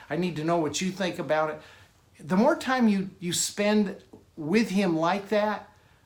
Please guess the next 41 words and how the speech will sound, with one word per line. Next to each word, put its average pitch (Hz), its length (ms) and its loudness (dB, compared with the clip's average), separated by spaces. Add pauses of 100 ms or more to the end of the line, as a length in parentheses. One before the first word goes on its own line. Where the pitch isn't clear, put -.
(160)
I'm 190 80 0
gonna 208 120 4
tell 202 160 0
you 190 60 0
something. 127 340 -4 (220)
The 151 100 -4
love 185 400 0
dial 170 360 2
will 143 240 -2
go 135 300 -2
up 156 400 0 (1400)
and 180 200 0
the 156 80 0
fear 262 460 -2
dial 147 440 0
over 147 260 -2
here 147 240 0
will 139 180 0
go 147 180 0
down, 131 500 0 (460)
right? 160 240 -2 (560)
The 151 80 0
more 175 240 2
time 233 280 2
you 196 60 2
spend 254 320 0
with 180 120 -2
him, 151 200 -2
the 135 60 -6
more 190 420 0 (340)
e-, 214 240 -4 (120)
easily 180 680 2
it 170 120 0
is 202 720 0
to 175 100 0
detect 185 680 -2 (500)
that 170 280 0
voice 170 320 0
that 170 140 0
is 156 260 0
within. 139 360 -4